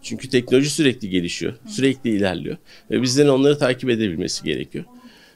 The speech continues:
Şunu da ben özellikle belirtmek istiyorum. Gençlerimizin bakış açıları, onların vizyonları, işte algıları bizlerden çok çok daha farklı. Aslında bu ilerleyen teknolojileri onların çok daha hızlı adapte olabilmeleri bizlerden daha kolay.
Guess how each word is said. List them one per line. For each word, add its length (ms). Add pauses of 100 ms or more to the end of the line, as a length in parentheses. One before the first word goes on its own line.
Şunu 280
da 80
ben 180
özellikle 460
belirtmek 360
istiyorum. 420
Gençlerimizin 680
bakış 240
açıları, 400 (120)
onların 520
vizyonları, 960 (200)
işte 200
algıları 460
bizlerden 380
çok 220
çok 200
daha 140
farklı. 400 (680)
Aslında 480
bu 60
ilerleyen 560
teknolojileri 540
onların 240
çok 260
daha 160
hızlı 240
adapte 380
olabilmeleri 600
bizlerden 460
daha 180
kolay. 260